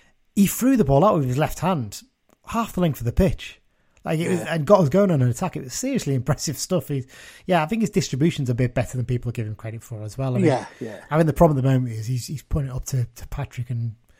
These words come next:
Speaker 1: Patrick's not a target man. Get Edmondson back in the team, you'd see us winning a few
Speaker 2: Yeah,
Speaker 1: more, I think.
Speaker 2: definitely,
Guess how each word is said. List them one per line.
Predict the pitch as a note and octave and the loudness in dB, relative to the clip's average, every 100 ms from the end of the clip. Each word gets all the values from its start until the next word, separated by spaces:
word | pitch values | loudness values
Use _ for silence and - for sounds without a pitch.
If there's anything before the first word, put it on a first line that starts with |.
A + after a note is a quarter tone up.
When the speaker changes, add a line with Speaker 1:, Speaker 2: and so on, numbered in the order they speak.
| _ _ _ | _ _ _
Speaker 1:
Patrick's | C3+ - - A#2 | -8 -8 -10 -6
not | A#2+ | -4
a | A2+ | -4
target | - B2+ A#2+ | -4 -4 -2
man. | A2 | -4
Get | G#2+ E3 | -4 0
Edmondson | D3+ B2+ B2+ A#2+ | 0 0 -2 -4
back | A#2+ - | -8 -6
in | A#2+ | -8
the | |
team, | A#2 A#2+ A2+ | -6 -6 -6
you'd | A#2 | -8
see | - C3 | -4 -4
us | A2 | -4
winning | B2 A#2+ A#2 | -4 -4 -2
a | |
few | F#3+ | 2
Speaker 2:
Yeah, | D#3 C3 | 4 2
Speaker 1:
more, | A2+ | -2
I | A2 | -8
think. | - C3 | -6 -6
Speaker 2:
definitely, | A#2+ A2+ | -8 -12